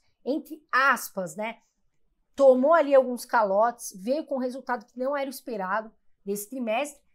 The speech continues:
mas é um banco muito consolidado, é um banco que todo mundo conhece, é um setor perene também. Todo mundo precisa de banco aí na carteira e paga bons dividendos. Normalmente são bons pagadores de dividendos.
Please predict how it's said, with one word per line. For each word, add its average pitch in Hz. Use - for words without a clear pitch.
mas 539
é 554
um 415
banco 277
muito 254
consolidado, 233
é -
um 240
banco 247
que -
todo 254
mundo 214
conhece, 202
é -
um 262
setor 277
perene 359
também. 165
Todo 294
mundo 277
precisa 269
de 302
banco 208
aí 190
na 220
carteira 226
e 311
paga 294
bons 180
dividendos. 160
Normalmente 220
são 262
bons 247
pagadores 269
de 254
dividendos. 277